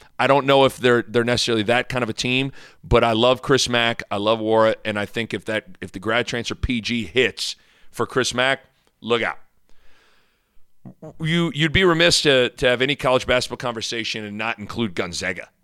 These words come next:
I mean, I think, to be honest with you, this is just me personally. I know Gonzaga didn't win last year,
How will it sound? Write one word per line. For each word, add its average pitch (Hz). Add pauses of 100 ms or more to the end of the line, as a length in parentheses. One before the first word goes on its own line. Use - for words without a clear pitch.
(140)
I 95
mean, 101
I 120
think, 139
to 135
be 127
honest 214
with 117
you, 101
this 147
is 143
just 165
me 151
personally. 113 (100)
I 113
know 143
Gonzaga 131
didn't 101
win 123
last 135
year, 143